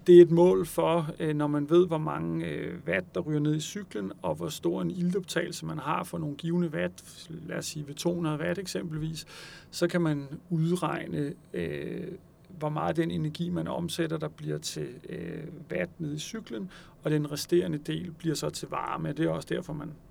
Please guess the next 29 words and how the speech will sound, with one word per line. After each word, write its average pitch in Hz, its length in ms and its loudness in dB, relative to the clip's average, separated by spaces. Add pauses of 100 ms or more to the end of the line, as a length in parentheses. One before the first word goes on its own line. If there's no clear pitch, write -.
(100)
typisk 147 320 -10
får - 220 -4
det 151 80 -4
varmt, 151 380 -6
når 165 80 -4
man 151 160 -6 (280)
cykler 165 420 -6
eller - 180 -10
løber. 185 340 -2 (380)
Så, 156 320 2
øh, 175 260 -6
varme 170 300 2
er 165 40 2
et 143 60 -2
stort 170 260 0
spildprodukt. - 880 -6
Øh, 60 460 -4 (720)
hvis 180 280 4
man 180 120 -2
så 165 120 -2
er 175 220 2
en 160 220 -4
økonomisk 175 1000 -4
cykelrytter, 196 600 -2 (360)
så - 140 -4
vil 156 140 0
man 147 200 0 (380)
se, 170 360 0
at - 120 -2